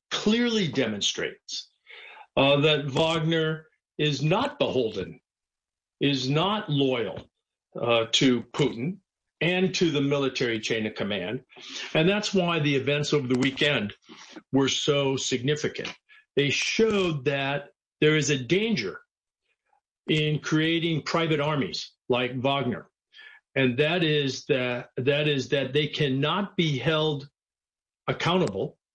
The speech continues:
uh, and they may break with the regime. And that essentially is what has happened, uh, over the last, uh, days. Wagner has proven disloyal. And even as Putin himself said,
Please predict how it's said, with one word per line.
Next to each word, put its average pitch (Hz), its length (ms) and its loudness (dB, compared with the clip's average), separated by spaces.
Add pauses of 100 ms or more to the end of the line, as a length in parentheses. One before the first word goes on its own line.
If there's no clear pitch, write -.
(380)
uh, 156 280 0
and 156 280 2
they 151 220 2
may 175 340 2
break 147 680 -2 (600)
with 143 600 0
the 131 160 2
regime. 135 480 0 (600)
And 123 180 0
that 170 280 -2
essentially 165 640 0
is 117 140 0
what 143 160 0
has 170 180 0
happened, 131 720 -2
uh, 117 380 0
over 127 260 0
the 117 120 0
last, 117 560 -4
uh, 110 200 0
days. 107 500 -4 (580)
Wagner 147 460 2
has 131 240 0
proven 135 560 0 (480)
disloyal. 127 640 2 (440)
And 151 340 -2
even 208 340 2
as 160 260 -2
Putin 185 300 0
himself 151 680 -2
said, - 400 -4